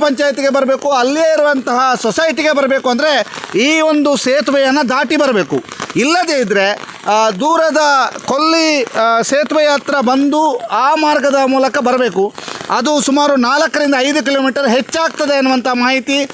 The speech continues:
ಇಲ್ಲಿಯ ಸ್ಥಳೀಯರು ಕೊಡ್ತಾರೆ. ಈ ಕೊಪ್ಪದ ಗಂಡಿಯ ಈ ಒಂದು ಸೇತುವೆಯ ಪರಿಸ್ಥಿತಿ ಯಾವಾಗ ಬದಲಾಗತ್ತೆ ಅನ್ನುವಂಥದ್ದು ಸ್ಥಳೀಯರು ಕಾಯ್ತಾ ಇರುವಂಥದ್ದು.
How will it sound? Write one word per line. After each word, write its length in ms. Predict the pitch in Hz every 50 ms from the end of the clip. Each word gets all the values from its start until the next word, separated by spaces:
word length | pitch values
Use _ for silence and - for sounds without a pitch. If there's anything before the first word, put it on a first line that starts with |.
| - - - - -
ಇಲ್ಲಿಯ 200 | 214 247 277 294
ಸ್ಥಳೀಯರು 400 | - - 269 262 277 285 277 285
ಕೊಡ್ತಾರೆ. 640 | 233 277 262 - 226 180 156 127 - - - - - - - 170
ಈ 240 | 214 277 311 320 320
ಕೊಪ್ಪದ 680 | - - 247 269 - - - 339 349 330 339 339 302 233
ಗಂಡಿಯ 400 | 285 285 294 294 294 302 294 294 294 285 269 262 - -
ಈ 220 | 214 254 294 320
ಒಂದು 300 | 330 330 320 311 302 302
ಸೇತುವೆಯ 500 | 277 - 277 285 294 - 294 285 294 294 294 277
ಪರಿಸ್ಥಿತಿ 500 | - 269 269 277 247 - 294 233 285 277
ಯಾವಾಗ 380 | 262 240 277 302 320 330 294 302
ಬದಲಾಗತ್ತೆ 560 | 285 277 269 220 294 311 302 294 302 - - 285
ಅನ್ನುವಂಥದ್ದು 600 | 277 262 269 269 262 262 - 269 247 220 311 -
ಸ್ಥಳೀಯರು 580 | - 269 262 277 294 294 285 285 277 269 240 - - - - - -
ಕಾಯ್ತಾ 460 | - 233 294 320 320 233 330 320 302
ಇರುವಂಥದ್ದು. 580 | 285 269 262 240 214 - 208 175 196 214 233